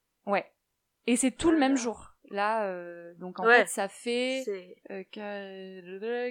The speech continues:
Speaker 1: quarante-huit. <laughs> Je sais, on se rend compte que je, je sais pas faire de maths. Il y a quarante-huit personnes qui sont retrouvées mortes le même jour. Euh,
Speaker 2: <gasps>
Speaker 1: pas très loin
Speaker 2: C'est
Speaker 1: les unes des autres. Ouais.
Speaker 2: horrible.
Speaker 1: C'est horrible. Horrible.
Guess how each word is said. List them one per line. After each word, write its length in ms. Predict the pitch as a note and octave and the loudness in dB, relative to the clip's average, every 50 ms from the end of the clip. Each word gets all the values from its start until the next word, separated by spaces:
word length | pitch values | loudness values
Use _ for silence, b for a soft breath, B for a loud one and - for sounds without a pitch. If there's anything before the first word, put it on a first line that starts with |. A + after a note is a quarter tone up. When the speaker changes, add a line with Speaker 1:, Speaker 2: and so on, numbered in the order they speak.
| B3 _ | -8 _
Speaker 1:
quarante-huit. 1300 | - A#3 A3+ A3+ - A3 A3 A3 A3 G#3+ _ - - - - - - _ G#3+ G#3+ G#3 G3+ G3+ G3+ G3 G3 _ _ _ _ _ _ _ _ _ _ _ _ _ _ _ F#3+ F#3+ G3+ - - - | -6 -6 -4 -4 -6 -6 -8 -8 -8 -10 _ -12 -10 -10 -10 -12 -12 _ -8 -8 -8 -8 -10 -10 -12 -12 _ _ _ _ _ _ _ _ _ _ _ _ _ _ _ -14 -12 -12 -12 -6 -4
<laughs> 280 | B3+ - D5+ C#5 - - | -2 -2 -2 -4 -8 -10
Je 40 | - | -14
sais, 200 | - F3+ F#3 - _ _ E3 | -16 -16 -16 -16 _ _ -10
on 100 | D#3+ E3+ | -10 -10
se 100 | - - | -6 -6
rend 100 | F#3+ F3 | -6 -6
compte 180 | - G3 - | -6 -8 -10
que 80 | - F#3 | -10 -14
je, 80 | - - _ _ _ | -18 -18 _ _ _
je 280 | F#3 D#3 D#3 - - E3 | -14 -14 -12 -12 -12 -12
sais 120 | - F3 | -14 -10
pas 120 | - E3+ | -10 -10
faire 120 | - E3 D#3 | -8 -8 -10
de 60 | D#3 | -10
maths. 220 | E3 F3+ - - - B B B B B B | -12 -12 -14 -16 -20 B B B B B B
Il 40 | D4 | 0
y 20 | |
a 40 | D4 | 6
quarante-huit 380 | - E4+ D#4+ D#4+ C#4+ - D4 | 6 8 8 8 6 4 2
personnes 340 | - A#3+ G#3+ - - G#3 G#3 | 2 2 0 0 -6 -10 -10
qui 100 | - G#3 | -10 -8
sont 140 | - A3 G3 | -8 -4 -4
retrouvées 320 | G3 G3 - - G3+ G3 | -4 -6 -6 -8 -8 -8
mortes 280 | G3 G3 G3+ G3+ - - | -6 -6 -8 -10 -10 -10
le 80 | G#3 F#3+ | -10 -8
même 220 | F#3 F3 F3+ F3+ | -8 -8 -8 -10
jour. 320 | D#3+ E3+ - - _ _ _ _ _ _ _ _ _ _ _ _ _ _ - | -10 -12 -16 -16 _ _ _ _ _ _ _ _ _ _ _ _ _ _ -8
Euh, 240 | F#3 F3+ F3 F3 F3 - G#3+ - - A#3+ G#3 | -6 -6 -6 -6 -8 -10 -14 -16 -18 -20 -20
Speaker 2:
<gasps> 180 | _ _ _ | _ _ _
Speaker 1:
pas 120 | - - F#3+ | -8 -6 -6
très 240 | - - G3+ F3+ | -6 -8 -8 -8
loin 460 | F#3 F3+ F3+ F#3 F#3 F#3 F#3 F#3 F3+ F3+ | -6 -6 -6 -6 -6 -6 -8 -10 -10 -4
Speaker 2:
C'est 60 | - A3+ | -2 -2
Speaker 1:
les 140 | G#3+ G3+ G3 | 0 0 -2
unes 80 | F#3+ F#3 F#3 | -6 -6 -8
des 80 | - | -8
autres. 220 | - - - _ _ _ _ _ - | -10 -12 -14 _ _ _ _ _ -10
Ouais. 160 | G#3+ F3 - - _ _ _ _ _ _ _ _ _ _ _ _ _ _ _ _ _ _ _ _ _ _ _ - | -10 -8 -8 -10 _ _ _ _ _ _ _ _ _ _ _ _ _ _ _ _ _ _ _ _ _ _ _ 2
Speaker 2:
horrible. 240 | A3+ A#3 A3+ A#3 | 4 4 4 2
Speaker 1:
C'est 60 | G3+ E3+ | -2 -6
horrible. 200 | D#3+ D#3 - _ _ _ _ _ _ _ _ _ _ _ _ _ _ _ _ _ _ _ _ - | -8 -10 -14 _ _ _ _ _ _ _ _ _ _ _ _ _ _ _ _ _ _ _ _ -8
Horrible. 300 | A3 F#3 F3+ E3+ - | -8 -8 -8 -12 -16